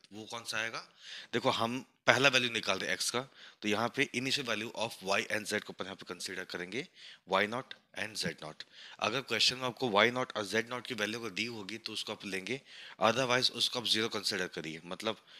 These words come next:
वाई नॉट की वैल्यू को ज़ीरो and ज़ेड नॉट की वैल्यू को ज़ीरो अपन कंसीडर करते हुए एक्स वन निकाल दिए।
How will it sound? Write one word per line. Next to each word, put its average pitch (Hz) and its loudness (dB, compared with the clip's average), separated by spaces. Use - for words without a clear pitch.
वाई 107 6
नॉट 117 -6
की 107 -6
वैल्यू 98 0
को 92 -6
ज़ीरो 110 0
and 104 0
ज़ेड 107 2
नॉट 107 -6
की 98 -8
वैल्यू 95 -2
को 135 -2
ज़ीरो 110 0
अपन 104 -4
कंसीडर 98 -4
करते 95 -2
हुए 117 -4
एक्स 104 6
वन 120 -4
निकाल 120 4
दिए। 135 -4